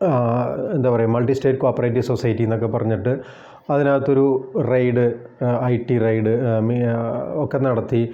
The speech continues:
വലിയ കുറേ ഇടപാടുകൾ കണ്ടെത്തി എന്നുള്ളതാണ് നമ്മളിപ്പം അടുത്തായിട്ട് കണ്ട. അധികം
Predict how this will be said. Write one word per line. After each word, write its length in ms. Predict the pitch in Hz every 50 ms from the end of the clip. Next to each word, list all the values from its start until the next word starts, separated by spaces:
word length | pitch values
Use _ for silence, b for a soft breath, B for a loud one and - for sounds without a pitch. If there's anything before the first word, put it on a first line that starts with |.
| B B B B B B B 135
വലിയ 260 | 135 131 147 156 156 151 151 135 120 - 139 127 -
കുറേ 220 | 131 127 131 131 131 127 123 - - - - - - - 160 147 135
ഇടപാടുകൾ 480 | 131 120 123 113 120 117 117 113 117 117
കണ്ടെത്തി 380 | 110 127 113 104 107 98 - 117
എന്നുള്ളതാണ് 500 | 107 104 107 110 110 107 104 104 101 107 120 120
നമ്മളിപ്പം 420 | 110 107 107 107 - - 120 123 120 - - - -
അടുത്തായിട്ട് 480 | 151 143 131 123 - - 131 120 - 127
കണ്ട. 180 | 113 120 107
അധികം 360 | 117 135 131 131 143 156 160